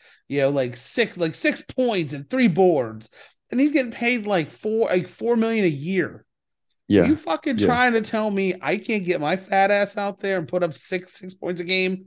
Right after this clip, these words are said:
Speaker 1: Come
Speaker 2: Oh,
Speaker 1: on.
Speaker 2: well, and, and if you play your cards right, you can play until your forties.
Speaker 1: Yeah. I mean, Vince, Vin-, I mean, Vince Carter, hell. Um,
Speaker 2: Mm-hmm.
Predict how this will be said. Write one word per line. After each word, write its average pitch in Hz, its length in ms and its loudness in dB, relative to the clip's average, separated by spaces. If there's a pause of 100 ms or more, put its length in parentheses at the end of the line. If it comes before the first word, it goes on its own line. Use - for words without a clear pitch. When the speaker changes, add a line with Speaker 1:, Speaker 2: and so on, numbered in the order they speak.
(120)
Speaker 1:
Come 151 160 -4
Speaker 2:
Oh, 113 120 0
Speaker 1:
on. 107 40 2
Speaker 2:
well, 107 120 2
and, 107 220 0 (140)
and 107 140 -2
if 101 100 -6
you 98 60 -2
play 110 180 2
your 101 80 4
cards 95 300 -2
right, 85 120 0
you 80 100 -4
can 87 100 -8
play 95 160 -4
until 90 180 -6
your 82 80 -4
forties. 80 500 -4 (760)
Speaker 1:
Yeah. 131 240 -6 (800)
I 147 80 -4
mean, 147 140 0
Vince, 190 360 -2
Vin-, 180 400 -4
I 131 60 -4
mean, 156 180 -2
Vince 202 240 -4
Carter, 170 340 -2
hell. 151 460 -2 (460)
Um, 123 720 -2
Speaker 2:
Mm-hmm. 123 300 2